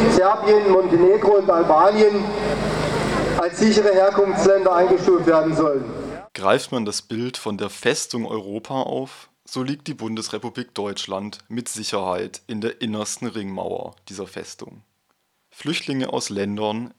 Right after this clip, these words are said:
Speaker 2: die als sogenannte sichere Herkunftsländer eingestuft werden, haben kein Anrecht auf Asyl in Deutschland. Deren Asylanträge werden schlichtweg als unbegründet abgelehnt.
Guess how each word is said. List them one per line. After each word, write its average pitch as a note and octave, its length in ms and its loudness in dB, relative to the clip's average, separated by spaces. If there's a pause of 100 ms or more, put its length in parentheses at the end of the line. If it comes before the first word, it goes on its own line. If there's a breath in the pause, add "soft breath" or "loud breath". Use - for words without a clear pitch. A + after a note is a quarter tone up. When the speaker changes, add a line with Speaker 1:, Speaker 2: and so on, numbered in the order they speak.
(160)
Speaker 2:
die A2 120 -6
als A2+ 180 -6
sogenannte A#2 640 -4
sichere A#2 460 -4
Herkunftsländer G2 880 -2
eingestuft G2+ 580 -10
werden, A#2+ 320 -2 (320 soft breath)
haben B2 220 2
kein E3 220 -2
Anrecht G2+ 520 -4
auf - 180 -8
Asyl G2+ 360 -10
in F#2+ 100 -12
Deutschland. - 680 -12 (880)
Deren D#3+ 220 0
Asylanträge G#2+ 1000 -6
werden A#2 200 0
schlichtweg G2+ 720 -8
als A2+ 240 -4
unbegründet G#2 960 -10 (100)
abgelehnt. - 800 -8